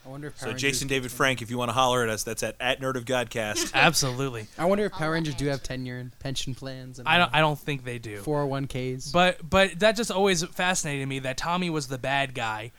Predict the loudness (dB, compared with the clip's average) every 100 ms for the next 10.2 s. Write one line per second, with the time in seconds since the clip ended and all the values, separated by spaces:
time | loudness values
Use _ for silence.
0 | -20 -4 2 2 2 0 0 0 -2 -6
1 | -6 -6 -2 0 0 0 2 2 2 -2
2 | -4 -4 -4 -4 -6 -8 -4 0 0 0
3 | -6 -12 -20 _ -10 -4 -2 -2 -6 -4
4 | -2 -2 -2 -6 -18 -20 _ -4 0 0
5 | -2 -4 -18 _ _ -2 0 -2 -6 -20
6 | _ _ -8 -2 0 0 -2 -2 -2 -2
7 | -2 -4 -2 -2 0 0 -4 -2 -4 -2
8 | -4 -4 -6 -6 -4 -2 -2 -4 -8 -8
9 | -8 -8 -8 -8 -6 -6 -6 -6 -4 -2
10 | 0 -2